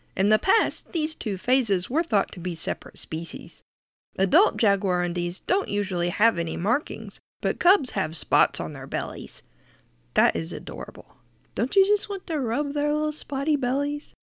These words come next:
It's closely related to the puma, but is smaller, not much bigger than a domestic cat,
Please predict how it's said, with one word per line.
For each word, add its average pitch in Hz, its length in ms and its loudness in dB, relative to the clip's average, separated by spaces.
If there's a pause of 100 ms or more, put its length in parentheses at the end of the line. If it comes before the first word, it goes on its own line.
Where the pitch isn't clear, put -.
(380)
It's 262 160 2
closely 415 440 4
related 202 520 4
to 170 140 -4
the 170 100 0
puma, 196 580 0
but 247 140 2
is 208 160 2
smaller, 185 520 0 (260)
not 370 240 4
much 190 260 0
bigger 185 240 2
than 156 220 -4
a 147 60 -6
domestic 190 640 -2
cat, 147 300 -2